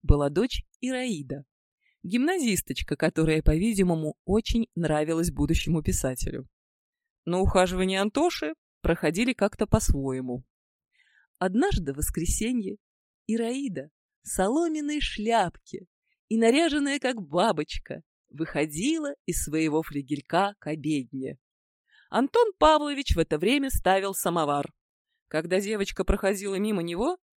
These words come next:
то он что-то сострил на ее счет. Она надула губки и назвала его «мужиком». Тогда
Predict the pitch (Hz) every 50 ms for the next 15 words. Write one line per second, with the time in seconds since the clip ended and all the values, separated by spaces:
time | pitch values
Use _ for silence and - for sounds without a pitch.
0 | _ _ _ - 208 240 285 285 - - - - 320 - 330 285 - 311 294 -
1 | - - 190 160 143 123 127 135 135 135 131 127 139 143 139 - - - 135 123
2 | - _ _ _ _ _ _ _ _ _ _ _ _ - - 160 156 165 165 165
3 | 170 175 175 180 175 175 190 190 190 202 208 202 214 311 415 - - - - -
4 | - 143 139 139 143 - _ _ _ _ _ _ _ _ - 175 180 185 190 185
5 | 185 180 190 190 208 254 311 302 220 165 160 160 165 180 190 175 202 226 - -
6 | - 180 175 160 156 151 151 151 _ _ _ _ _ _ _ _ _ _ _ _
7 | _ _ _ _ _ - 196 214 226 226 220 277 302 285 196 143